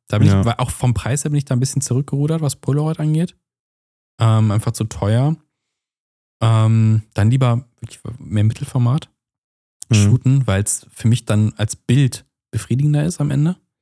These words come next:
Speaker 2: Mhm.
Speaker 1: Ähm, und jetzt muss ich bei diesen neuen Kameras, zum Beispiel die neue fünfunddreißig Millimeter von Mint oder sowas oder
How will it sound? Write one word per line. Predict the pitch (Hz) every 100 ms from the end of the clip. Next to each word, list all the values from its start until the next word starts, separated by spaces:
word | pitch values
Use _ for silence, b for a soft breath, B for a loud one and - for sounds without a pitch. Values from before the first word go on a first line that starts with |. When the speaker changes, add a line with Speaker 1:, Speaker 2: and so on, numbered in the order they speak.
| -
Speaker 2:
Mhm. | 110 110 120 _ _ _ 107
Speaker 1:
Ähm, | 110 107 107 104 110 - _ _ _ _ _ _ _ _ _ _ 117
und |
jetzt | 107 -
muss | 120
ich | -
bei | 110
diesen | 104 101
neuen | 101 107
Kameras, | 98 92 -
zum | 101
Beispiel | 98 101
die | 101
neue | 101 98 101
fünfunddreißig | 95 101 98 98 -
Millimeter | 95 95
von | 90
Mint | 98 123
oder | 98
sowas | 90 -
oder | - 95 92